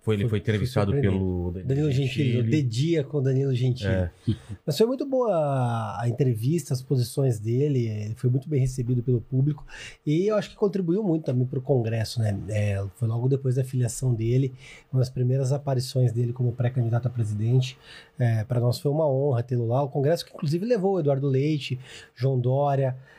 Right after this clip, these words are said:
Speaker 2: Mandetta, enfim, a gente procurou, é, promover o debate entre os pré-candidatos e, sem dúvida, o Moro fez uma, uma grande contribuição.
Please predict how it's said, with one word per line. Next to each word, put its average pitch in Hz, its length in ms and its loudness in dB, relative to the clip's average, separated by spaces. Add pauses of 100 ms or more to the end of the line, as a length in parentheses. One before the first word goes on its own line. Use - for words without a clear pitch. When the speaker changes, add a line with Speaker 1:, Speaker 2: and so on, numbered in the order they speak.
(140)
Speaker 2:
Mandetta, 131 880 0
enfim, 135 360 0
a 110 40 -2
gente 113 160 -8
procurou, 156 500 2 (300)
é, 139 200 0
promover 143 420 2
o 170 40 0
debate 143 400 0
entre 131 180 -4
os 117 80 -10
pré-candidatos 131 960 -2 (320)
e, 147 540 2 (220)
sem 147 160 2
dúvida, 139 280 0
o 147 40 2
Moro 139 240 2
fez 147 320 0
uma, 143 280 2
uma 117 220 -2
grande 123 240 4
contribuição. 135 680 0